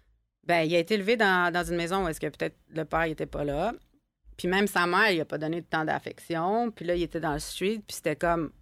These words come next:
survival mode around street people, like, his whole life. Ben, ça prend un développement personnel, ça prend un apprendre à se connaître qui que t'es sans ton ego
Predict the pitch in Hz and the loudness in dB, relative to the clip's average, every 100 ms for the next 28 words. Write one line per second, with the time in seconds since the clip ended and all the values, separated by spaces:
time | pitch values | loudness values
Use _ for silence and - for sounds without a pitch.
0 | - - - 165 165 160 165 165 175 208 | -20 -10 -4 0 0 2 0 0 2 4
1 | 190 185 156 160 165 160 - - - 180 | 2 0 -2 -2 -2 -4 -8 -8 -4 -2
2 | 214 - 196 202 - 170 180 208 226 - | -2 -4 -6 -6 0 2 4 4 2 -4
3 | _ 156 160 151 160 160 185 170 170 143 | _ -6 -6 -4 -4 0 2 2 0 0
4 | 123 _ _ _ _ _ _ - 175 - | -6 _ _ _ _ _ _ -4 -4 0
5 | 202 180 - 202 208 247 254 - _ - | 0 0 0 2 4 6 4 0 _ -20
6 | - _ _ _ _ 160 160 165 165 170 | -20 _ _ _ _ -6 -4 -4 -2 -4
7 | 175 165 - 156 151 196 220 214 - 156 | -4 -6 -4 -4 -2 -2 -4 -4 -4 -4
8 | - 196 190 170 160 156 165 170 165 - | -2 0 2 0 -2 -2 -2 -4 -4 -4
9 | 160 165 185 180 _ - 170 160 - 190 | -4 -2 -4 -6 _ -12 -6 -6 -2 -2
10 | 185 - 185 180 165 151 147 202 170 | -2 0 0 0 -2 -4 -2 -2 -2